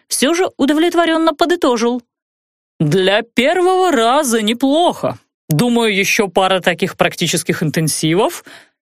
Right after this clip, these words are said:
и сможем двигаться дальше». Кто-то из стоящих неподалеку парней тихо выругался. К выходу из аудитории студенты устремились с такой скоростью, что в дверях даже небольшая давка возникла.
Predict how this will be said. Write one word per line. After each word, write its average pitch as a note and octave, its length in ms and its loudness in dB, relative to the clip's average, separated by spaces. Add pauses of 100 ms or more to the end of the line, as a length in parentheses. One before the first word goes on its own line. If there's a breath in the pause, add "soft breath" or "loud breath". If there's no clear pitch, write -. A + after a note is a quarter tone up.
(120)
и A3+ 200 2
сможем E4+ 520 0
двигаться C#4 440 0
дальше». C4 460 0 (840)
Кто-то G4 300 0
из F4 140 0
стоящих C#4+ 540 -2
неподалеку A3 480 0
парней G#3+ 560 0 (300 loud breath)
тихо F4 280 0
выругался. D#3 680 -2 (680)
К - 60 0
выходу F4 460 0
из D#4 120 0
аудитории C#4+ 720 0
студенты E4+ 460 -2
устремились D4+ 560 0
с - 80 -8
такой B3 340 0
скоростью, D4+ 540 -2
что - 180 -2
в D#3+ 80 0
дверях F3+ 400 0
даже G#3+ 200 0
небольшая F#3 500 0
давка D3+ 400 -2
возникла. C3 580 -2